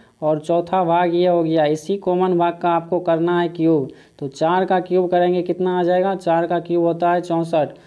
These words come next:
तो कौन सा ऑप्शन में दिया गया है चौंसठ? ऑप्शन नंबर बी हो जाएगा करेक्ट आंसर।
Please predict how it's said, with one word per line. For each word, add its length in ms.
तो 80
कौन 260
सा 160
ऑप्शन 300
में 140
दिया 220
गया 180
है 80
चौंसठ? 440
ऑप्शन 300
नंबर 360
बी 180
हो 140
जाएगा 380
करेक्ट 380
आंसर। 360